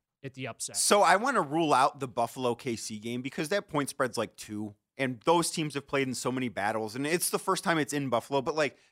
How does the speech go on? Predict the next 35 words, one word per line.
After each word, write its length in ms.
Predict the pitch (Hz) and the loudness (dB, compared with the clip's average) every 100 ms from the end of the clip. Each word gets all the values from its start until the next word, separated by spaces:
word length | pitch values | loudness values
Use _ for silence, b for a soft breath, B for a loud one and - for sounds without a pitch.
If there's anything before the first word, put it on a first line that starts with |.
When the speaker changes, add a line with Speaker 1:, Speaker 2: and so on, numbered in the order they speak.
| - | -6
Speaker 2:
if 260 | 170 - _ | -6 -6 _
K 200 | 180 196 | 0 0
C 220 | 196 208 | 2 -2
won 280 | 185 160 160 | 0 0 0
that 140 | 165 127 | -2 0
game, 340 | 147 160 165 - | 0 0 -4 -4
I 140 | 139 165 | -2 2
wouldn't 260 | 190 170 | 0 -2
consider 380 | 170 156 151 147 | -8 -6 -2 0
that 240 | 135 127 | 0 -2
to 80 | - | -4
be 100 | 143 | 0
an 80 | 156 | 2
upset. 360 | 170 - 90 - _ | 0 -2 -12 -14 _
If 140 | 117 - | -14 0
Buffalo 320 | 147 - 156 | 0 2 0
won 160 | 143 143 | 2 0
that 160 | 139 151 | -2 -2
game, 240 | 143 139 | -6 -4
like, 200 | 127 131 | -6 -4
they're 120 | 139 131 | -2 -2
the 80 | |
favorites, 420 | 123 160 135 123 - | -2 -4 -2 -4 -2
they're 100 | 123 | -6
supposed 400 | - - 127 - | -6 -10 -10 -10
to 60 | |
do 100 | 156 147 | -10 -4
that, 160 | 120 | -2
but 120 | 120 | 0
I 60 | 123 | -2
wouldn't 280 | 156 143 131 | -2 -6 -10
consider 340 | 123 123 117 | -14 -8 -4
that 200 | 113 104 - | -2 -4 -6
to 80 | |
be 280 | 107 98 87 | -14 -14 -16